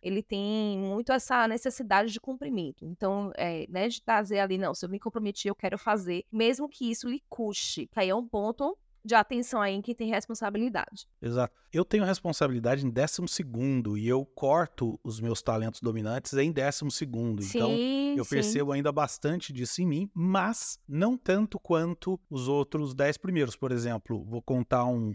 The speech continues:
Speaker 2: bastidor aqui dos nossos, das nossas gravações. Eu não tenho muito problema em ter combinado de gravar e virar e falar, "Ó, não vamos gravar não, vamos mudar", tal.
Speaker 1: Sim, sim.
Speaker 2: É, então, por mais que por,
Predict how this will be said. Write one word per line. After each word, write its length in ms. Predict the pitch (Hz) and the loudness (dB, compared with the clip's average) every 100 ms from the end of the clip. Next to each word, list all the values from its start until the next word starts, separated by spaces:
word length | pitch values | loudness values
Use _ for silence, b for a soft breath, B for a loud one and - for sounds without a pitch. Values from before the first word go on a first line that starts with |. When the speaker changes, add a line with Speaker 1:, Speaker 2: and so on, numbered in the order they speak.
| - | 0
Speaker 2:
bastidor 640 | 127 - 131 117 135 139 | -2 0 -2 2 2 2
aqui 240 | 107 - 123 | 0 -2 0
dos 320 | 113 107 104 | 0 0 -2
nossos, 680 | 117 110 - 120 - - - | -2 -2 -2 -4 -2 -8 -6
das 160 | 113 117 | -4 -4
nossas 280 | 117 131 | -2 -2
gravações. 680 | 120 123 160 - 160 208 175 - | 0 2 0 0 0 0 0 -4
Eu 80 | 202 | 0
não 80 | 262 | 2
tenho 200 | 233 214 | 4 4
muito 200 | 196 - | 0 2
problema 580 | 185 151 160 185 185 | 2 4 2 2 2
em 180 | 165 151 | 2 0
ter 380 | - 151 147 131 | 0 2 2 0
combinado 600 | - 147 139 131 135 131 | -2 -2 -2 2 2 0
de 80 | 123 | -2
gravar 480 | 131 127 123 139 175 | 2 2 2 0 0
e 40 | |
virar 180 | 160 165 | -2 -2
e 40 | |
falar, 360 | 165 170 170 190 | -2 0 2 2
"Ó, 40 | |
não 80 | 139 | 2
vamos 120 | 202 | 0
gravar 200 | 190 127 | 0 2
não, 300 | 131 180 113 - | 2 0 -2 -6
vamos 160 | 127 156 | -2 0
mudar", 460 | 143 127 156 170 | 0 2 2 2
tal. 280 | 123 135 135 | 2 2 2
Speaker 1:
Sim, 380 | 226 226 254 277 | 2 0 2 0
sim. 240 | - 233 | -2 -2
Speaker 2:
É, 380 | 220 135 131 127 - | 0 0 0 -2 -4
então, 260 | 123 160 170 _ _ | 0 4 2 _ _
por 140 | 190 | 2
mais 300 | 175 190 226 | 6 6 4
que 300 | - 196 156 - _ | 0 0 0 -4 _
por, 180 | - 160 | -2 -2